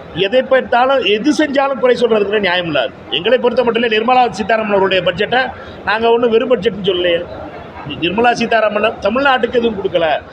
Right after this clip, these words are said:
தமிழ்நாட்டுக்கு சிறப்பு நிதிகள் கொடுக்கலங்கிறத சொன்னோம்.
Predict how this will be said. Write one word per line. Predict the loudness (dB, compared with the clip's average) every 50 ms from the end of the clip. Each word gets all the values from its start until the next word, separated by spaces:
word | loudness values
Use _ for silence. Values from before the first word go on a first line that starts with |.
| -18 -12 -4
தமிழ்நாட்டுக்கு | -4 -2 0 2 2 2 2 0 0 -2 -2
சிறப்பு | -2 0 0 0 0 0 -2
நிதிகள் | -2 -2 0 0 -2 -2 0
கொடுக்கலங்கிறத | -2 -2 -2 0 0 0 0 0 0 0 0 0 0
சொன்னோம். | -2 -2 -2 -6